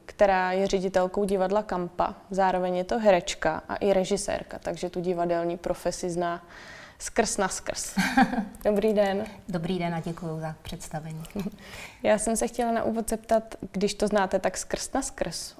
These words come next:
Speaker 1: už, tak jak to začalo, ta cesta k tomu divadlu vaše?
Speaker 2: Já jsem si myslela, že začala až někdy na gymplu.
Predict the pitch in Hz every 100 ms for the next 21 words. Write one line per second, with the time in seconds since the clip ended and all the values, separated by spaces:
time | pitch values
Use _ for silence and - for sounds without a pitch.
0 | - 208 202 - - - - - - 196
1 | 208 202 285 247 208 - 170 170 - -
2 | - - - 175 170 180 180 180 175 185
3 | - - - - - - - - _ -
4 | 180 170 208 320 302 320 254 240 220 190
5 | 180 220 214 180 180 220 226 240 240 -
6 | - - 220 - 233 220 220 220 214 170
7 | 185 185 180 139